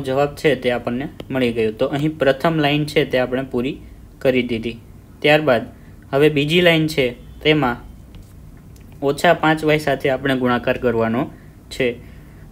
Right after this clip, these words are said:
તો બે એક્સનો ઓછા પાંચ વાય સાથે ગુણાકાર કરીએ તો પાંચ દુ દસ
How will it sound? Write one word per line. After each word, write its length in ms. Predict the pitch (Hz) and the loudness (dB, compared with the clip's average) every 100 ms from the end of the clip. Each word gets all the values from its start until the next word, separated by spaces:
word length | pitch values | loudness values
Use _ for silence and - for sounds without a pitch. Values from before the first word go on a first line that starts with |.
| - | 0
તો 100 | 151 160 - - 139 | 2 2 -4 -18 -2
બે 100 | 147 165 160 | 6 6 6
એક્સનો 300 | 156 - 165 160 - | 2 0 -6 -4 0
ઓછા 240 | 147 - 165 | 0 4 2
પાંચ 200 | 151 147 151 | 2 0 2
વાય 160 | 147 147 | 2 0
સાથે 180 | 135 139 | 0 0
ગુણાકાર 400 | 135 139 135 147 147 | 0 -2 0 -2 0
કરીએ 260 | 170 156 127 120 | 0 2 0 0
તો 100 | 123 - | -4 0
પાંચ 200 | 139 143 143 | -2 -2 -2
દુ 80 | 135 | -2
દસ 220 | 139 151 | 2 0